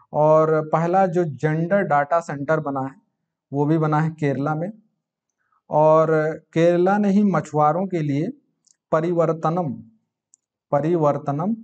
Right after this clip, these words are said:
योजना की शुरुआत की थी। किसके लिए? मछुआरों के लिए। मछुआरों के लिए। और जो चेरी ब्लॉसम फेस्टिवल होता है, ये कहाँ पे मनाया जाता है? चेरी ब्लॉसम फेस्टिवल, तो ये मनाया जाता है मणिपुर में,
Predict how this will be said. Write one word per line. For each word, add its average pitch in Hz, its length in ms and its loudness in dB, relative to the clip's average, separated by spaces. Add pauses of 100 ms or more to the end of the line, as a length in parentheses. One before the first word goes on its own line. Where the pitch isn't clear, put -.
(340)
योजना 147 460 0
की 165 120 -4
शुरुआत 143 500 -2
की 135 120 -6
थी। 185 180 -8 (220)
किसके 147 280 -6
लिए? 160 180 0
मछुआरों 143 600 -2
के 127 120 -20
लिए। - 160 -20 (720)
मछुआरों 131 600 -4
के 123 120 -16
लिए। - 180 -20 (1600)
और 160 220 2
जो 175 100 0
चेरी 180 420 2
ब्लॉसम 156 580 0
फेस्टिवल 160 500 -2
होता 151 260 0
है, 156 200 -6 (400)
ये 156 180 -2
कहाँ 156 280 0
पे 165 100 0
मनाया 156 280 0
जाता 156 320 -2
है? 170 160 -4 (260)
चेरी 156 360 -2
ब्लॉसम 143 520 -2 (320)
फेस्टिवल, 156 540 -4 (340)
तो 143 60 -4
ये 160 180 2
मनाया 160 240 0
जाता 131 300 -2
है 156 60 -6
मणिपुर 135 520 -6
में, - 180 -20